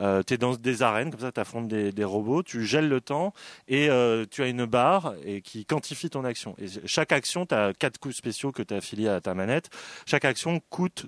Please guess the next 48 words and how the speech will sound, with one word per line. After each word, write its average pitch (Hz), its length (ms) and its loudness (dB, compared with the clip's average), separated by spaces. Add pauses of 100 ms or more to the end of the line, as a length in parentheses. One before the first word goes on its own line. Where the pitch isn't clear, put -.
tant 175 380 6
de, 117 480 2
de, 95 400 -2 (160)
de 95 100 -4
temps 143 220 2
sur - 160 0
la, 98 320 4
sur - 160 -4
la 98 120 4
barre, 104 280 0 (320)
et 104 80 -4
du 104 140 -4
coup 175 140 0
c'est - 140 -2
une 127 80 -2
sorte 143 200 2
d'échec 127 560 0
en 107 80 -10
fait, - 240 -6
où 101 60 -12
tu 110 140 -8
mets 135 140 0
ta 123 120 0
partie 113 240 -4
en 107 60 -6
pause, 165 160 -2
tu - 120 -10
planifies 123 360 -2
tes 107 200 -4
actions, 175 280 -2 (220)
et 117 100 -4
puis 123 100 -6
il 123 100 0
le 120 80 4
déroule 139 300 2
automatiquement, 127 560 -6 (320)
et 107 80 -6
ça 117 160 -2
te - 100 -4
permet 127 240 4
d'avoir 131 220 6
un 127 100 2
avantage 120 320 -2
tactique - 300 -8
sur 135 140 -4
l'ennemi. 113 200 -4 (300)
Donc 113 100 0
c'est 143 340 4